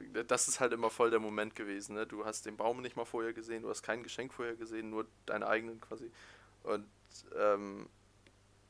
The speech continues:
dann machst du die Tür auf und dann steht da dieser große Baum voll geschmückt und Geschenke drunter.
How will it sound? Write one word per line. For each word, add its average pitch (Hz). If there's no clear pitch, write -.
dann 107
machst -
du -
die 110
Tür 135
auf 131
und -
dann 104
steht 113
da 110
dieser 107
große 127
Baum 127
voll 123
geschmückt 127
und 113
Geschenke 127
drunter. 120